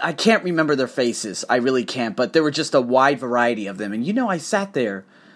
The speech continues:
They were having a conversation amongst themselves. I couldn't include myself in the conversation or anything. I was just laughing, responding, and it just felt like I wasn't even there.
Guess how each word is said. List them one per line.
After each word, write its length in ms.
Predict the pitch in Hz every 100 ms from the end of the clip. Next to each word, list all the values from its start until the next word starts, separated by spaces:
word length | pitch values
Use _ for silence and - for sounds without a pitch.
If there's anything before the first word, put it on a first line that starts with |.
| _ _ -
They 100 | 185
were 120 | 208
having 240 | 196 170
a 60 | 139
conversation 680 | - 185 185 175 175 - 156
amongst 320 | 156 160 -
themselves. 340 | 151 165 147
I 80 | 165
couldn't 240 | - 185
include 380 | - - 185 170
myself 360 | 170 160 170 151
in 60 |
the 80 | 147
conversation 600 | - 160 156 147 151 156
or 40 | 143
anything. 480 | 123 107 110 95 95 - - - -
I 120 | - -
was 140 | -
just 180 | 135 120
laughing, 420 | 131 151 160 160
responding, 560 | 139 - 139 151 151 135
and 100 | 123
it 40 |
just 240 | 165 180
felt 200 | - 220
like 200 | 180 180
I 60 | 175
wasn't 320 | 180 147 151
even 280 | 139 117 104
there. 480 | 117 143 135 95